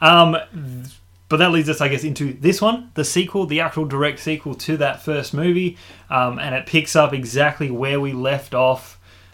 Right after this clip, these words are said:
with, you know, that invasion from the Duplo characters. And then it just kinda goes nuts. Um, we have the sister.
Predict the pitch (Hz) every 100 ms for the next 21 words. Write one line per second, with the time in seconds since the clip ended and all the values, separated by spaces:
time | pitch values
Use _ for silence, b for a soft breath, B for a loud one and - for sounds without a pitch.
0 | b 120 120 110 107 - 117 117 113 107
1 | _ _ - 117 120 107 120 131 127 123
2 | 113 120 120 110 120 139 - 127 113 123
3 | 117 113 120 107 101 - b b b b
4 | - 123 120 127 131 117 127 - - -
5 | 123 123 123 127 127 123 113 - - 113
6 | 156 175 - - - - 135 135 135 139
7 | 135 127 - - 123 113 - 151 151 135
8 | 120 - - - _ - 120 - 190 185
9 | - 180 185 175